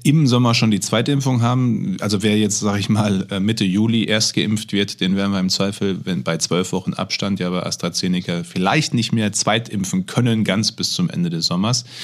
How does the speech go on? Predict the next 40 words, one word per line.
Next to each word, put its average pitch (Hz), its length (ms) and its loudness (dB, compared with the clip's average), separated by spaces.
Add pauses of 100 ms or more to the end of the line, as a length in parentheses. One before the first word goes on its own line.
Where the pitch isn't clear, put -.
(280)
Äh, - 80 0
aber 98 280 2
jeder, 113 260 4
der 98 120 2
jetzt 113 280 2
schon 117 160 4
eine - 80 0
Erstimpfung 92 580 0
hat, - 320 -2 (800)
und 87 140 -2
um 87 140 0
die 98 180 0
geht's 95 300 0
ja. 73 180 -2
Wir 82 100 -6
haben 101 180 -4
gut 101 200 -2
zwei 90 240 0
Millionen 95 560 0 (280)
Menschen 104 380 2
in 92 140 2
Deutschland 90 580 -2
unter 101 340 0
sechzig, 87 720 -4
die 90 160 -2
mit 87 220 -2
AstraZeneca 82 720 -2
eine 78 200 -4
Erstimpfung 82 640 -6
bekommen 107 400 0
haben. 110 360 -2 (400)
Äh, 85 260 0
und 82 260 -6
wie 87 60 -2
gesagt, 82 320 -4
von 90 140 -4
diesen 87 220 -2
über 82 240 -4
zwei - 220 -2
Millionen, 90 560 0